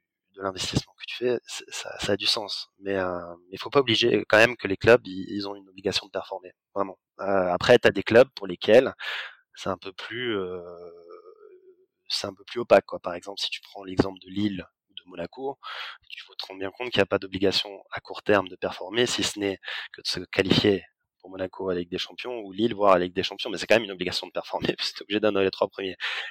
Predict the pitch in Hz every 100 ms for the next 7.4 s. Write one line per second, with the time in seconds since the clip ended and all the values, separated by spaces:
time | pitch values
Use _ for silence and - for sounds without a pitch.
0 | - 107 - - 151 - 123 139 123 -
1 | 113 - - 104 92 87 - 87 - 92
2 | - - - - 120 104 98 98 98 -
3 | - - - _ - 131 117 104 110 107
4 | 95 85 85 87 90 - 117 - - -
5 | - - - - 92 - _ - - -
6 | - 135 113 98 92 - - - 101 98
7 | 92 120 143